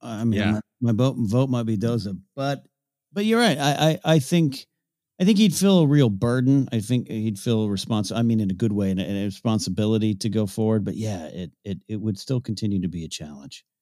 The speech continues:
Speaker 2: Yeah, well, and maybe, maybe I, I'm going back to some of my, uh, classes I took in college. Uh, in, in my,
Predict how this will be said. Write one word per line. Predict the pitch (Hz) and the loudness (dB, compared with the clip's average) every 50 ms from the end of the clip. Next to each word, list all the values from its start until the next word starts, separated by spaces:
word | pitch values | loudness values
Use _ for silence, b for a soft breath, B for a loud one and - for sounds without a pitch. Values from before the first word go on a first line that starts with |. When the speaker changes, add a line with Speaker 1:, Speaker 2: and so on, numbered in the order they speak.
| _ | _
Speaker 2:
Yeah, | - 156 135 85 76 - 120 | -2 -2 -2 -2 -4 -10 -10
well, | 131 147 180 175 | -4 -4 -4 -2
and | 170 196 202 190 | 0 0 2 2
maybe, | 208 233 254 214 123 98 90 95 117 127 - | 2 2 2 2 0 0 0 0 -2 -2 -2
maybe | 151 185 196 151 110 104 | 0 2 2 4 4 2
I, | 107 113 - | 2 0 0
I'm | 113 120 | 0 0
going | 107 131 127 113 | 2 4 2 4
back | 101 120 117 117 | 4 2 0 0
to | - 107 | -2 -2
some | 117 110 | 0 0
of | 101 | 2
my, | 101 95 95 95 95 | 2 0 0 0 0
uh, | 92 92 90 90 | 0 -2 -2 -4
classes | - - 120 120 117 110 101 | -2 -2 -2 0 0 0 -2
I | 95 92 | -2 -2
took | 85 117 104 92 | -2 -2 -4 -2
in | 95 90 85 | -2 -6 -4
college. | - - 127 131 104 90 85 78 78 | -2 -2 0 0 0 0 -2 -4 -4
Uh, | 90 82 82 80 80 82 76 | -4 -4 -2 -4 -4 -4 -6
in, | 78 82 71 82 87 92 78 | -6 -6 -6 -6 -6 -4 -4
in | 80 87 87 | -4 -4 -4
my, | 85 82 | -2 -4